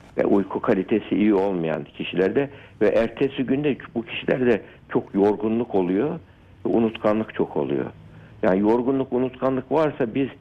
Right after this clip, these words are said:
hemen aklımıza ilk gelen uyku apnesi oluyor. Bu-, bunu, bunu yapmazsak hastayı lüzumsuz uyku ilaçlarıyla, lüzumsuz, e, birçok ilaçlarla o kişiyi şey yaparız. Uyku apnesinin en iyi tanısı tanıklı apne varsa zaten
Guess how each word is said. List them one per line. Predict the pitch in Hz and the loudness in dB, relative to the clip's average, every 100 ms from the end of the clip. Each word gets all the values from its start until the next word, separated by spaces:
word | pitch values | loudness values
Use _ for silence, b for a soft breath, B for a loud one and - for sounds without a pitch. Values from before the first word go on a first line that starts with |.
| b b - | b b -6
hemen | - 185 165 135 120 - | 0 2 2 0 -4 -2
aklımıza | 123 - 127 120 | -4 0 -2 0
ilk | 135 170 - | 0 0 0
gelen | 120 143 | 0 2
uyku | - - 110 | -2 -2 -2
apnesi | - 80 - - | -2 -6 -6 -6
oluyor. | 64 62 - - B B B B - | -4 -4 -8 -14 B B B B -2
Bu-, | 80 - | -2 0
bunu, | 104 104 95 | 2 2 4
bunu | 101 | 2
yapmazsak | 123 120 - 160 143 147 143 | 2 2 0 -2 0 -4 -4
hastayı | 123 117 - 131 135 - B B | -6 -6 0 2 2 -4 B B
lüzumsuz | 131 135 135 123 131 120 | 0 2 0 0 -2 0
uyku | 120 120 - 123 117 - | 2 0 0 -2 -2 -2
ilaçlarıyla, | 104 92 - - 92 90 110 | 2 2 0 0 0 2 0
lüzumsuz, | 104 107 117 120 110 123 110 - B B B 92 | -2 -2 0 0 -2 -4 -6 -8 B B B 0
e, | 82 85 | 2 0
birçok | 113 123 | -2 -2
ilaçlarla | 107 104 113 - 113 104 | 0 2 0 0 0 0
o | 104 | -2
kişiyi | - 107 120 113 | -4 -4 -2 0
şey | 113 110 98 - | 0 0 -2 -2
yaparız. | 87 - 92 147 - B B B | -4 0 -2 -2 -6 B B B
Uyku | 117 120 147 | 0 2 2
apnesinin | 139 - 143 139 139 | 0 -2 -4 -2 0
en | 135 | 2
iyi | 123 113 | 2 0
tanısı | 113 104 110 - | 0 -2 -2 -6
tanıklı | - 120 120 - 120 | -2 0 0 2 0
apne | 120 120 | 2 0
varsa | 120 120 113 | 0 0 -2
zaten | 107 104 110 135 | 0 0 0 -4